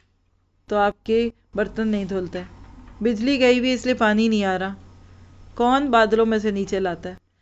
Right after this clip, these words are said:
मैं तो कहती हूँ सिर्फ नीचे से पानी ऊपर जाने में, आसमान में, बादलों में जमा होने में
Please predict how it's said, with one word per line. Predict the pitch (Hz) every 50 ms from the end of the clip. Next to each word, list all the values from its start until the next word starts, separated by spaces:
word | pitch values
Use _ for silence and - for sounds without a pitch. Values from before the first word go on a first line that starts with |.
| _ _ -
मैं | 196 214
तो | 214 240
कहती | 240 240 240 240 285
हूँ | 302 311
सिर्फ | 302 - 269 277 302 302 226
नीचे | 226 233 240 240 226 294 311
से | 311 320 311
पानी | 311 254 240 247 247 254 262
ऊपर | 254 247 208 247 254 233
जाने | 208 226 214 214 214 226 233
में, | 240 240 240
आसमान | 226 226 226 - 208 202 202 202
में, | 208 214 214 208
बादलों | 196 190 190 180 196 220 220
में | 226 233 220
जमा | 202 208 220 240
होने | 240 226 220 214 208 226 233
में | 240 254